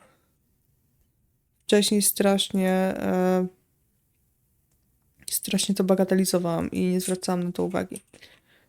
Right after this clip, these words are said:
A teraz trzeba po prostu coś z tym zrobić. O,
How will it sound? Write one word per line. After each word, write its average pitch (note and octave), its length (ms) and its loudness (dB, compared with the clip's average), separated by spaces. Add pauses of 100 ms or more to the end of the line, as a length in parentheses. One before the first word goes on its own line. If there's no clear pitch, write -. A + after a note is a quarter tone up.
(160)
A F#3+ 180 0
teraz F#3 480 0
trzeba F3+ 340 -2
po F3 60 -10
prostu - 340 -6
coś A#3 220 2
z - 120 0
tym B3 180 2
zrobić. - 500 -2
O, F#3+ 160 -8